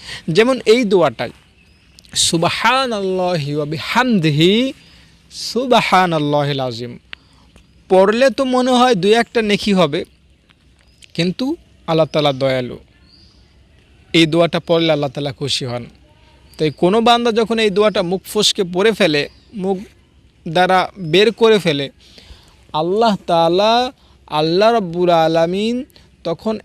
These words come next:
এত খুশি হন, এত খুশি হন, এত খুশি হন যে রব মহান আল্লাহ রাব্বুল আলামিন তাকে নেক দান করেন, তাকে সোয়াব দান করেন এই পরিমাণ, যেই পরিমাণ সোয়াব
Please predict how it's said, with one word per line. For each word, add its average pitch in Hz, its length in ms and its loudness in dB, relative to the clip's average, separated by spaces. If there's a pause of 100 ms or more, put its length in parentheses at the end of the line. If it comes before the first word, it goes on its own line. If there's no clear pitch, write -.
(100)
এত 185 240 -2
খুশি 196 380 -2
হন, 175 340 2 (100)
এত 202 240 -4
খুশি 175 380 -4
হন, 185 300 0 (100)
এত 185 220 -4
খুশি 180 360 0
হন 170 480 2 (440)
যে 143 260 -4
রব 202 360 2
মহান 165 380 -4
আল্লাহ 156 340 0
রাব্বুল 151 380 -2
আলামিন 151 720 0 (580)
তাকে 160 760 0 (400)
নেক 170 520 0
দান 165 280 2
করেন, 135 560 -4 (340)
তাকে 165 240 -4
সোয়াব 185 480 2
দান 180 380 -2
করেন 151 380 -6 (200)
এই 233 260 0
পরিমাণ, 156 800 0 (340)
যেই 170 320 0
পরিমাণ 208 560 0
সোয়াব 170 480 0